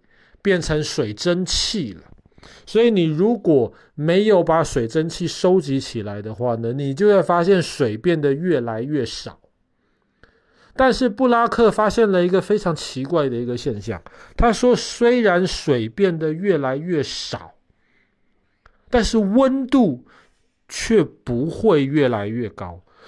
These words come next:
不管你怎么烧，水变得越来越少，可是温度计还是在一百度。他就觉得很奇怪，我明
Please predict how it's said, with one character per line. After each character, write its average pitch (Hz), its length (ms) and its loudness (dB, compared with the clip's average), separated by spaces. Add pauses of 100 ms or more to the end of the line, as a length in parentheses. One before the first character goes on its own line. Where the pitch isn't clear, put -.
(140)
不 277 180 4
管 196 260 4
你 226 100 4
怎 160 220 0
么 139 140 0
烧， 175 380 0 (260)
水 131 260 -4
变 185 180 2
得 170 140 2
越 170 180 2
来 143 160 2
越 160 160 4
少， 101 300 -8 (300)
可 139 220 0
是 190 260 -2
温 190 320 2
度 190 180 -2
计 170 240 -6
还 120 360 -6
是 151 280 -4
在 131 360 -4
一 143 100 -8
百 80 260 -14 (100)
度。 101 160 -12 (2250)
他 233 140 0
就 247 100 4
觉 180 120 2
得 185 100 6
很 135 100 2
奇 120 300 -10
怪， 147 160 2
我 151 180 4
明 160 320 0